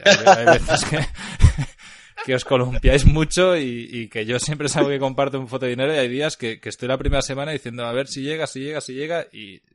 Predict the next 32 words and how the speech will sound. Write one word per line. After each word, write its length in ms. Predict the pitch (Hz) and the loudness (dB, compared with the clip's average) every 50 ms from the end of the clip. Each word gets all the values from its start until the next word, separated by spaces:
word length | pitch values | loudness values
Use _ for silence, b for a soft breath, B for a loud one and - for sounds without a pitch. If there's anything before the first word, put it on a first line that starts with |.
| _ _ - | _ _ -18
bueno, 220 | 202 - 143 147 110 | -12 -10 -10 -8 -8
pues 240 | - 98 - - - 110 - | -10 -12 -12 -12 -14 -12 -12
<laughs> 120 | 139 - - | -12 -12 -12
en 160 | - 123 120 120 | -12 -12 -10 -10
enero 480 | 113 113 120 127 135 151 160 165 170 b b b b b b b b b | -10 -6 -4 -4 -2 -2 -2 -4 -6 b b b b b b b b b
lo 160 | - 151 151 | -10 -4 0
publicaron 420 | 165 175 151 139 120 123 113 113 | 0 0 0 0 -2 -4 -4 -4
el 60 | 110 110 | -6 -6
día 160 | 110 110 107 | -6 -6 -6
veinte 220 | 104 104 98 - | -6 -6 -8 -10
y 40 | 95 | -12
pico, 320 | 110 131 143 - 107 92 | -10 -10 -10 -10 -10 -12
que, 360 | - - 90 90 92 _ _ _ _ _ | -14 -18 -20 -20 -20 _ _ _ _ _
que 180 | - 101 95 92 | -20 -20 -20 -20
ya, 380 | 95 92 95 98 101 104 104 107 120 _ _ | -18 -16 -16 -16 -16 -16 -16 -18 -20 _ _
pues, 140 | - - - | -20 -20 -20
va 80 | 92 92 | -18 -18
un 120 | 95 95 | -18 -16
poco 240 | 107 104 - 104 98 | -16 -16 -14 -16 -16
tarde, 300 | - 87 85 87 87 85 | -16 -18 -20 -20 -20 -20
¿no? 140 | 95 123 _ _ b b b b b b b b b b b b b _ _ _ _ _ _ _ _ _ _ - - _ _ _ _ _ _ _ - | -20 -20 _ _ b b b b b b b b b b b b b _ _ _ _ _ _ _ _ _ _ -20 -20 _ _ _ _ _ _ _ -6
Eh, 760 | 135 131 131 127 127 127 123 120 117 113 110 107 107 110 - _ _ _ _ _ _ _ _ | -4 -2 -2 -2 -2 -2 -4 -4 -4 -6 -6 -8 -10 -12 -16 _ _ _ _ _ _ _ _
bueno, 260 | 120 131 131 117 104 | -14 -10 -10 -8 -6
vamos 240 | 107 127 143 139 147 | -6 -6 -4 -4 -6
a 40 | 135 | -6
comentar. 280 | 123 117 107 - 101 95 | -8 -8 -8 -8 -8 -8
Lo 140 | 98 104 | -8 -8
primero 360 | 101 117 120 131 139 147 147 131 | -8 -8 -6 -4 -4 -4 -4 -4
que, 540 | 147 135 131 127 123 117 113 110 107 92 _ | -6 -6 -4 -4 -4 -6 -8 -10 -12 -14 _
que 120 | - 117 113 | -18 -16 -14
nos 180 | 113 113 110 | -12 -12 -10
dice 640 | 120 139 135 - 170 170 165 165 160 151 151 165 | -10 -10 -10 -8 -8 -6 -6 -6 -8 -10 -14 -20